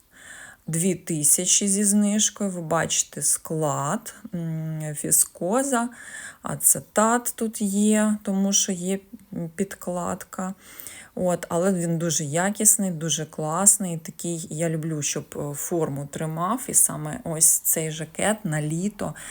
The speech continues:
з білими брюками, з, е, голубими джинсами, от прям буде супер. Ну і, звісно, остання, е, така майка, безрукавка,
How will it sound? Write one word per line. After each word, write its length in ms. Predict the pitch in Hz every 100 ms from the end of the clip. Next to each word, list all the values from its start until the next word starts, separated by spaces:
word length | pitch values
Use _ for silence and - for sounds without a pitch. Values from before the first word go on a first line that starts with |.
| - - - -
з 140 | 170
білими 460 | 143 190 247 226 226
брюками, 840 | 180 165 202 220 196 185 180 180
з, 280 | 180 - -
е, 500 | 170 165 165 160 160 - - 214 - -
голубими 800 | 151 156 202 196 160 190 226 214
джинсами, 800 | 185 196 196 196 - 170 165 165
от 240 | 165 165
прям 320 | - 165 170 147
буде 300 | 151 147 - _ _ _ _ -
супер. 540 | - 165 156 - - - - - - - -
Ну 100 | 339
і, 120 | 381 262
звісно, 480 | 220 220 - 180
остання, 840 | 180 - 185 175 170 165 156 156 160 160 - -
е, 300 | 156 151 147 147 151 - _ _ -
така 300 | 151 - 156
майка, 540 | 156 175 247 247 226
безрукавка, 1040 | 170 170 156 147 - 208 233 - - 254